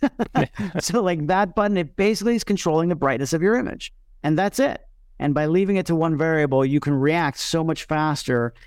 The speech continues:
Speaker 1: and not, and forget about the camera and make those pictures that are gonna be better than everybody else's.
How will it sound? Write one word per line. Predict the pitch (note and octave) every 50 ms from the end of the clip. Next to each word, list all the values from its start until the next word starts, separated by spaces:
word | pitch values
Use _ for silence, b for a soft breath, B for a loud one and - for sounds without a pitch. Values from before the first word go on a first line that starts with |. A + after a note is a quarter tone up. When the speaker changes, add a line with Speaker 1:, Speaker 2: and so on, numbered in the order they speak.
| b b -
Speaker 1:
and | B2+ C3 B2+ C#3+
not, | D#3+ E3+ -
and | F3+ E3 D3+ -
forget | - - D3+ C#3 B2+ E3 F#3 G3
about | G3 E3 D#3+ D3+ -
the | C#3
camera | - - D#3 D#3+ D3+ D3 C#3 C3 B2+ B2 B2 -
and | - C3+ C3 C3 C#3
make | D3+ D#3 D3 - -
those | C#3+ C3 B2+ B2
pictures | - - C#3 C3+ - - A#2+ A#2+ A#2 A2+ - b b b b _ _
that | - B2 C#3
are | C3+ C3
gonna | A#2+ C#3+ C3+ C3
be | A#2 C3
better | A#2+ A2 C3+ B2+ B2 B2 A#2+
than | A#2+ A#2+ A2+
everybody | A2+ A#2 A2+ A2+ A2+ A2
else's. | F#2 F#2+ G2+ - - - - - - -